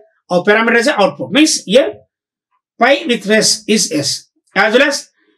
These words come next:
pi means null value with, uh, means pi with, uh, W is equal to W. As well as W with N is equal to N. And W with S is equal to S. As well W with, uh, pi is equal to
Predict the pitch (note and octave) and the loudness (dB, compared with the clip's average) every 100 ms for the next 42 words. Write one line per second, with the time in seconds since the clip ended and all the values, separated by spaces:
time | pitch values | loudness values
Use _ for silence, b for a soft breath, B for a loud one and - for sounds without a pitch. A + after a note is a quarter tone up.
0 | _ _ G#3+ G#3+ C4 A3+ B3 B3+ D4 D4 | _ _ 2 4 2 2 0 2 2 4
1 | C#4+ C#4 A3+ A3 C4+ C4+ C4 C4+ C4+ C4 | 2 2 0 2 0 0 2 2 4 4
2 | D4 - A3 B3+ C4 A3+ D4+ D4+ - F3 | 2 0 0 2 0 0 0 0 -2 -4
3 | E3+ A#3+ - - _ _ _ _ _ F#3 | 0 2 2 -2 _ _ _ _ _ -2
4 | G#3+ A#3+ D#4 D#4+ - - _ - G3 B3+ | 2 4 2 0 -4 -8 _ -2 0 2
5 | C4+ B3 C4 A#3+ B3+ A3 B3+ A#3 E3+ - | 2 2 2 2 0 2 2 0 -4 -4
6 | E3+ C#4 - - _ _ _ _ _ - | -2 0 -4 -12 _ _ _ _ _ -4
7 | F#3+ G#3+ A#3+ C#4+ C#4 C4 B3 A#3+ B3 A3 | -2 0 2 4 2 2 2 2 -2 0
8 | A#3 G3 F3+ C#4 C#4+ - - _ _ _ | 0 2 2 2 0 -4 -10 _ _ _
9 | _ G3+ G#3 B3 A#3 A#3 C4+ C#4+ C4+ A3 | _ -2 2 2 4 4 4 2 0 0
10 | G#3+ F#3 E3+ A3 B3 A3 G#3+ A#3+ G#3 C#3+ | 0 -2 -2 0 0 0 2 2 2 -6